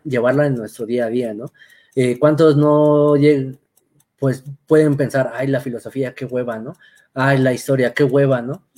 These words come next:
Pero también es justo cómo se te está transmitiendo, ¿no? Alguien que hablaba mucho acerca de justo la pedagogía, en un libro, eh, muy famoso, La pedagogía del oprimido, de Paulo Freire,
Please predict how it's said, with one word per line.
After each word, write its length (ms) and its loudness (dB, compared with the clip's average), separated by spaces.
Pero 260 6
también 420 2
es 260 0
justo 520 0
cómo 240 -2
se 100 -8
te 80 -12
está 200 -4
transmitiendo, 680 -6
¿no? 180 -14
Alguien 340 0
que 1000 -2
hablaba 340 0
mucho 260 -4
acerca 380 -2
de 240 -8
justo 280 -6
la 140 -2
pedagogía, 680 -6
en 140 -10
un 120 0
libro, 600 -4
eh, 500 -8
muy 160 -6
famoso, 420 -2
La 140 0
pedagogía 420 0
del 120 0
oprimido, 480 -2
de 120 -6
Paulo 300 2
Freire, 380 -2